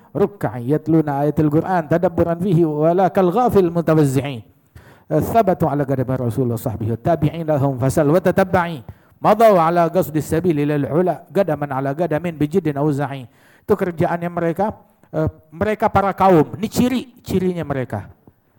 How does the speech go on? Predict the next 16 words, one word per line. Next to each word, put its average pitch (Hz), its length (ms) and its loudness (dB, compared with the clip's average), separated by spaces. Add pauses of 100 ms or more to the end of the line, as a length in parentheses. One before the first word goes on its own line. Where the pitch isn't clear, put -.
(920)
Tadi 240 240 4
kan 269 80 2
disebut 247 320 2
cirinya 247 400 0
ada 233 80 2
banyak, 226 400 2
tetapi 226 400 -2
nih 247 180 -6 (220)
syair 226 420 0 (140)
ini 254 240 -2 (480)
paling 262 480 0
banyak 302 560 2 (240)
menyebutkan 214 560 0
tentang 226 320 -2
ciri 220 240 4
mereka 214 400 -2